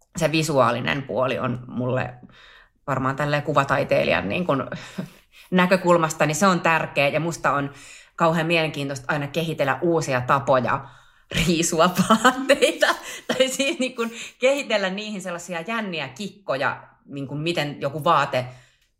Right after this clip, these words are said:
riisuutuu pois tai avautuu ja lähtee pois päältä. Että se on niin kuin yllättävää, että niin, ja, että se kerroksellisuus, että mitä sieltä aina paljastuu. Ja joku niin kuin, että katsoja ei välttämättä taju, että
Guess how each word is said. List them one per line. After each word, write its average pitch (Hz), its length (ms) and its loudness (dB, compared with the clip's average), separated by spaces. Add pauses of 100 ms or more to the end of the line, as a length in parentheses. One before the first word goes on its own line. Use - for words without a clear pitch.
(180)
riisuutuu 131 580 -4
pois 131 280 -2
tai 143 260 -2
avautuu 135 500 2
ja 123 120 -2
lähtee 127 400 -6
pois 123 280 -2
päältä. 110 420 -2
Että 113 140 -10
se 120 60 -8
on 110 80 -6
niin 127 100 -6
kuin 131 200 -8
yllättävää, 123 720 -4
että - 180 -14
niin, - 260 -14 (120)
ja, 127 100 -8 (160)
että 123 240 -8
se - 160 -6
kerroksellisuus, 131 960 2
että 123 160 -4
mitä 127 180 0
sieltä 117 240 -2
aina 123 120 -2
paljastuu. 123 800 0 (300)
Ja 135 60 0
joku 135 120 0
niin 139 100 -2
kuin, 139 100 0
että - 120 -18 (280)
katsoja 139 340 2
ei 131 80 4
välttämättä 131 380 -4
taju, 143 280 2
että 120 280 -4